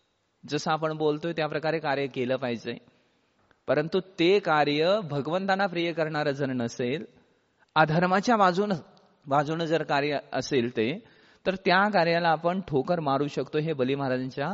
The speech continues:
ह्या आत्ताच्या प्रसंगावरनं आपल्याला दिसून येतं. हा. अजून युधिष्ठिर महाराजांच्या जीवनामध्ये आपण पाहू शकतो.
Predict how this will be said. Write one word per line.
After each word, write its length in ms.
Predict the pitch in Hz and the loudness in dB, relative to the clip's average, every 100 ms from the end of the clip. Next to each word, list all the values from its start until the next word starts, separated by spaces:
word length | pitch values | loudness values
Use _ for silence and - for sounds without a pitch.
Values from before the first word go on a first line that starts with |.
| 269 _ _ _ _ _ | -8 _ _ _ _ _
ह्या 400 | - 135 143 160 - - _ - | -8 -2 -2 -2 -6 -20 _ -6
आत्ताच्या 440 | 135 - 139 135 | -6 -2 -2 -2
प्रसंगावरनं 760 | 131 123 120 120 117 107 113 113 - _ _ _ | -2 -4 -4 -2 -2 -2 -6 -10 -14 _ _ _
आपल्याला 340 | 117 113 113 | -6 -2 0
दिसून 360 | 113 107 - 98 | 0 -2 -4 -8
येतं. 260 | 95 92 - - _ _ _ _ _ - | -8 -10 -14 -14 _ _ _ _ _ -14
हा. 200 | 95 165 _ _ _ _ _ _ _ _ _ _ _ _ - | -14 -14 _ _ _ _ _ _ _ _ _ _ _ _ 0
अजून 540 | 143 147 190 190 190 - _ _ _ _ _ _ _ _ _ _ | 2 2 0 0 -6 -14 _ _ _ _ _ _ _ _ _ _
युधिष्ठिर 460 | 147 175 208 - 202 | -2 0 0 -2 -2
महाराजांच्या 420 | 190 180 175 170 | 0 0 0 -2
जीवनामध्ये 420 | 170 165 165 160 | -2 -2 0 2
आपण 220 | 147 143 | 2 0
पाहू 220 | 131 117 104 | 0 0 0
शकतो. 380 | 101 - 73 | -6 -14 -18